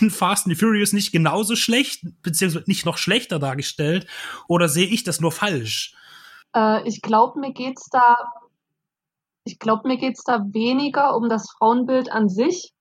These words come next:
Speaker 2: Da bin ich eher, das, das ist, kommt dann so sekundär, sondern in erster Linie einfach, wie sehr connecte ich mit dem Film. Bei The Fast and the Furious beispielsweise, da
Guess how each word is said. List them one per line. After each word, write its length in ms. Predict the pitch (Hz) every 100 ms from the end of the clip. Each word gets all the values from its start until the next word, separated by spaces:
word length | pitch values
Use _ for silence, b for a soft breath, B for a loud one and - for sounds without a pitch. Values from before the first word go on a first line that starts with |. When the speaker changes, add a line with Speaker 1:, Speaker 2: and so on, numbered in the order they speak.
| _ -
Speaker 2:
Da 240 | 214 220
bin 240 | 208 240
ich 200 | 247 233
eher, 260 | - 220 220
das, 260 | 220 202 -
das 160 | 220
ist, 300 | 233 233 -
kommt 200 | - 262
dann 160 | 262 247
so 120 | 233
sekundär, 720 | 202 233 302 254 214 214 240 240
sondern 340 | 226 233 240
in 120 | 220
erster 360 | - 233 - 269
Linie 300 | 247 254 226
einfach, 340 | 214 220 220
wie 140 | 208 214
sehr 180 | 233 226
connecte 520 | 226 208 208 - 240
ich 240 | 180 180
mit 160 | 190 180
dem 160 | 185
Film. 440 | 175 185 180 180 180 _ _ _ -
Bei 200 | 202 214
The 60 | 214
Fast 360 | 247 254 -
and 100 | 285
the 60 | 262
Furious 420 | 294 320 330 311
beispielsweise, 800 | 285 277 - 247 - 240 240 233
da 320 | 220 214 202